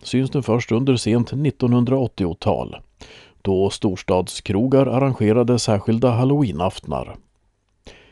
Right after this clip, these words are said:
I Sverige och Norden sammanfaller högtiden med Alla helgons dag, en dag till åminnelse av de döda. Båda högtiderna tematiserar de döda och döden.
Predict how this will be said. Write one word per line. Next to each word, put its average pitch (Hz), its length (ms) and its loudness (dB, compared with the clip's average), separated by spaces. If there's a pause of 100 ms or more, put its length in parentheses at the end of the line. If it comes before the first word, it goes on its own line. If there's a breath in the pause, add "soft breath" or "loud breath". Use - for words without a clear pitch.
(120)
I 82 260 -4
Sverige 98 500 0
och 113 140 2
Norden 110 520 2
sammanfaller 110 600 4
högtiden 113 680 2
med 127 180 0
Alla 139 120 0
helgons 120 480 2
dag, 69 340 0 (560 loud breath)
en 131 160 0
dag 113 280 4
till 131 180 4
åminnelse 113 800 4
av 107 240 2
de 117 220 2
döda. 80 460 -2 (920 soft breath)
Båda 95 340 -2
högtiderna 101 760 2
tematiserar 107 840 2
de 120 220 2
döda 110 300 4
och 123 220 0
döden. 71 480 -4